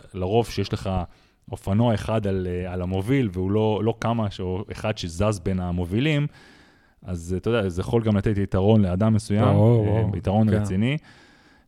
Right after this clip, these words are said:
Speaker 1: אה, שוב פעם, אני לא חושב שכאן זה משנה שום תוצאה, אה, כן? אה,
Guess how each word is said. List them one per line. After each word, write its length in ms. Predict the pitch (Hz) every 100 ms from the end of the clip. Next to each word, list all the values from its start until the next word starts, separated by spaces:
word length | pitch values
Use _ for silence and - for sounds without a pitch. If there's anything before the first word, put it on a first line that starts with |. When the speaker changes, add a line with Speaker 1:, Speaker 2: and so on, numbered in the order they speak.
| -
Speaker 1:
אה, 140 | 98 98
שוב 180 | - 156
פעם, 280 | - 120 107
אני 80 | 123
לא 60 |
חושב 240 | 143 131 127
שכאן 400 | 117 - 127 117
זה 200 | 107 104 110 -
משנה 500 | 107 104 104 - 113 117 113 110 -
שום 340 | - - 131 135
תוצאה, 460 | 117 - 92 90 123 - _ - 98
אה, 60 | 92 92 92 92 -
כן? 180 | 117 127 - _ _ _ _ _ _ _
אה, 60 | -